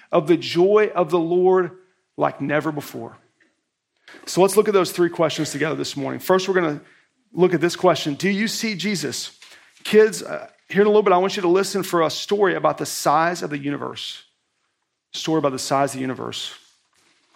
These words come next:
First, let's ask ourselves, do we see Jesus? So Jesus is walking along after these healings, and two blind men cry out to him, "Have mercy on us,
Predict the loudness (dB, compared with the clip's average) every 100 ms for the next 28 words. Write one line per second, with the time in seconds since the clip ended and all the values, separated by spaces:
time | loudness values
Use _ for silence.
0 | _ _ 0 0 0 -6 -12 -18 _ _
1 | _ _ _ _ -14 -6 0 0 0 -4
2 | -2 -2 -2 -4 -4 -6 -6 -4 -4 -4
3 | -6 -8 -12 -16 _ _ -20 -20 _ 4
4 | 4 6 2 0 2 2 2 -4 -10 -12
5 | _ _ _ _ _ _ _ _ _ _
6 | _ 0 6 6 6 2 2 4 4 0
7 | 0 -4 -6 -2 0 2 0 -2 -4 -4
8 | -2 0 2 2 4 2 0 -2 -2 2
9 | 4 4 2 -2 -6 -8 -12 _ -20 -20
10 | -20 -18 6 8 8 6 6 6 4 4
11 | 6 6 4 2 2 -2 -12